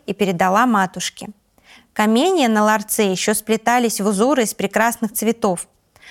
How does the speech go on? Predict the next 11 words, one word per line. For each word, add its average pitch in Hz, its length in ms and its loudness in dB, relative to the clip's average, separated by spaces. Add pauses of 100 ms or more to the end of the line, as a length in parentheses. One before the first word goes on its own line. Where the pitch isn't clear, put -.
(140)
Скоро 359 460 0
Годица 254 560 0
поколдует, 220 840 -2 (320)
наполнит 269 580 0
ларец 240 400 0
каплями 220 480 0
дождя, 190 640 0 (360)
добавит 269 480 2
щепотку 294 520 -2
холодного 247 640 2
ветра, 220 520 0